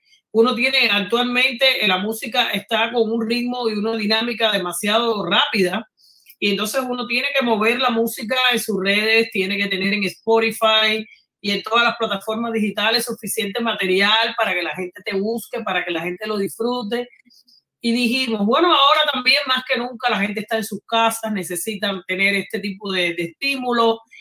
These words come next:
y también la gente está un poco más en las redes, eso puede también ayudar, te limita desde el punto de vista físico de poder moverte a otro país, a otra área, eh, en, en persona, pero desde el punto de vista digital puedes hacerlo también. No es lo,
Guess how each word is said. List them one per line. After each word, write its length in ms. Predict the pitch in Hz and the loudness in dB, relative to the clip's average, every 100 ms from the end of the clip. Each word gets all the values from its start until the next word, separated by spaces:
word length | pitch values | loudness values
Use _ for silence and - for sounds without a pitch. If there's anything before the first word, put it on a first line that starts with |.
| - _ _ | -20 _ _
y 120 | 240 | 0
también 400 | 208 233 226 262 | 2 2 2 2
la 120 | 269 247 | 2 0
gente 220 | 247 233 | -2 -2
está 180 | 262 247 | 0 0
un 120 | 226 | 0
poco 260 | 233 233 | -4 0
más 200 | 214 226 | 2 2
en 100 | 240 | 2
las 160 | 202 180 | 0 0
redes, 540 | 220 254 247 233 233 - | 2 4 4 2 0 -2
eso 300 | 208 233 208 | -4 -4 -4
puede 200 | 214 208 | -6 -4
también 360 | 190 175 196 | -6 -4 -2
ayudar, 580 | 202 190 185 214 220 226 - | 0 0 2 2 2 0 -4
te 80 | 190 | -4
limita 420 | 190 190 226 254 | -2 -4 -2 0
desde 140 | 240 | 0
el 60 | 196 | 0
punto 240 | 226 220 | -4 -2
de 80 | 226 | 0
vista 220 | 226 247 240 - | 0 -2 -10 -8
físico 460 | 311 - 233 233 | -6 -6 -4 -4
de 120 | 202 185 | -4 -4
poder 280 | 185 190 | -2 -2
moverte 500 | 220 226 214 226 214 | 0 0 2 2 2
a 120 | 214 208 | 0 0
otro 200 | 214 208 | -2 -2
país, 540 | 185 190 240 247 240 214 | 0 2 0 -2 -4 -2
a 100 | 180 | 0
otra 420 | 185 196 196 202 220 | -2 0 2 4 4
área, 220 | 226 226 233 - _ _ _ _ _ _ _ | 4 2 -2 -8 _ _ _ _ _ _ _
eh, 580 | 196 208 196 190 175 190 - | 0 4 4 4 0 -4 -6
en, 300 | 214 208 196 | -2 -2 -2
en 180 | 208 196 | -4 -4
persona, 800 | 202 196 - - 285 302 339 359 | -4 -4 -6 -4 2 2 2 0
pero 280 | 226 208 196 | -2 0 -2
desde 120 | 180 | -4
el 60 | 208 | -6
punto 200 | 226 240 | -6 -4
de 60 | |
vista 220 | 247 240 262 | -4 -4 -4
digital 480 | 247 240 196 226 247 - | -2 -2 0 0 0 0
puedes 220 | 226 208 | -2 0
hacerlo 560 | 208 208 220 208 208 220 | -2 -2 -2 -2 -2 -4
también. 580 | 202 190 175 185 202 208 | -4 -2 -2 0 -2 -2
No 160 | 208 | -2
es 60 | 294 | -2
lo, 300 | 285 269 233 | 2 2 0